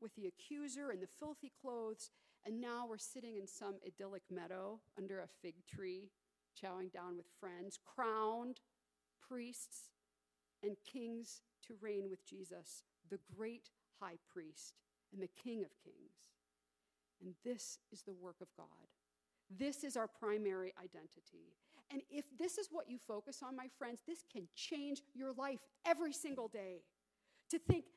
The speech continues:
"How, Jesus, do I serve alongside you as your priest and your vice regent, your ru-, ruler?" How can your identity focus on, "I'm a priest. I am cleansed by Christ's work.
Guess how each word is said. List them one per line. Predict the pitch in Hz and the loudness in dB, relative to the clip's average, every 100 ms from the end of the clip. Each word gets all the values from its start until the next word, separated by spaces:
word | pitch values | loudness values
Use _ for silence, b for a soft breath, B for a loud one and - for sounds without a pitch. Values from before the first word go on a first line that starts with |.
| B | B
"How, | - 339 381 349 - - | 2 6 10 10 8 0
Jesus, | 226 320 294 277 | 0 2 2 -2
do | - 285 | -2 -2
I | 269 | 0
serve | - 349 339 | 0 2 2
alongside | 302 269 254 233 - 294 285 311 | 0 0 0 0 -2 -2 -2 -2
you | 226 185 156 - _ _ _ _ - | -2 -4 -4 -12 _ _ _ _ -4
as | 262 | -2
your | 269 - - | -2 -8 -10
priest | 285 240 170 - - _ _ - | -10 -10 -10 -16 -18 _ _ -4
and | 240 | 0
your | 247 277 | 2 2
vice | 214 247 247 - | 0 -2 -2 -6
regent, | 233 254 240 214 | -10 -8 -8 -8
your | 214 | -8
ru-, | 185 202 214 - 190 | -8 -8 -10 -12 -10
ruler?" | 233 233 220 160 151 _ _ _ _ _ b b b | -8 -6 -6 -8 -14 _ _ _ _ _ b b b
How | 320 | 0
can | 349 349 | 2 4
your | 311 | 4
identity | 294 277 285 302 311 247 | 2 0 -2 0 -2 -4
focus | - 285 285 302 - | -4 -2 -2 -4 -4
on, | 247 240 185 - b b b b _ _ 254 | -2 0 0 -4 b b b b _ _ -4
"I'm | 294 | -2
a | 269 | -2
priest. | - 302 277 156 - - - _ _ - | -6 -10 -8 -10 -14 -18 -20 _ _ 2
I | |
am | 302 254 - - | 4 4 0 -6
cleansed | 302 294 285 - 262 | 0 2 2 0 -4
by | 226 | -6
Christ's | - 226 214 - 226 | -4 -6 -6 -8 -8
work. | 254 254 | -6 -6